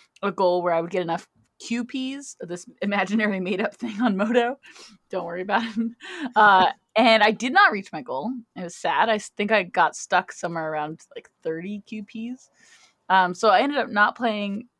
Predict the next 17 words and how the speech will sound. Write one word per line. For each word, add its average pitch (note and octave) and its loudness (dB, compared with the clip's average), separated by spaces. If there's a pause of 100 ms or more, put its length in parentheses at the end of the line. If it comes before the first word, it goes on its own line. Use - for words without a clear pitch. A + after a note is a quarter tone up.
not B3+ 4
going C#4+ 4
to C#4 -6
play G3+ -4
any G3 -4
Magic F#3 -4
on E3 -8
Sunday. A#3 -6 (920)
Uh, F3+ 4 (100)
but A#3 -8
then G4+ -4
I G#4 2
found F4 4
this B3 -6
<laughs> - -
randomly, F4 -4 (220)
like, G3+ 0